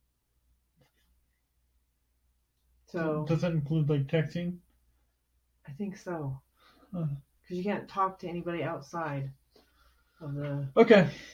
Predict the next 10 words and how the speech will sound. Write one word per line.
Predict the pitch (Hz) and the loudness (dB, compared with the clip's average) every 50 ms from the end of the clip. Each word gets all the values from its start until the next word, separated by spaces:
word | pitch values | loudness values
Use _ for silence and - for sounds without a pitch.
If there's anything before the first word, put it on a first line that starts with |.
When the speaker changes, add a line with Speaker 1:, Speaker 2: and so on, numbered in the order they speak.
| - - _ 185 | -20 -12 _ -4
Speaker 2:
I'm | 190 185 202 214 214 214 | 0 2 4 4 4 4
gonna | 214 208 202 190 180 | 4 4 4 4 6
go | 185 190 185 180 175 | 8 8 8 8 8
with, | 175 175 175 170 170 156 156 | 8 8 8 8 8 8 10
uh, | 170 165 165 165 147 | 10 10 10 10 8
talking | 135 170 165 156 135 160 160 | 8 8 6 6 6 6 6
on | 156 147 | 6 4
the | 139 | 4
phone. | 147 143 139 135 135 - - _ _ _ _ _ _ _ _ _ _ _ _ _ _ _ _ _ _ _ _ _ _ _ _ _ _ _ _ _ _ _ _ _ _ _ | 2 2 2 2 0 0 -6 _ _ _ _ _ _ _ _ _ _ _ _ _ _ _ _ _ _ _ _ _ _ _ _ _ _ _ _ _ _ _ _ _ _ _
Speaker 1:
Okay. | - 170 170 196 226 | -4 -2 -2 -2 -2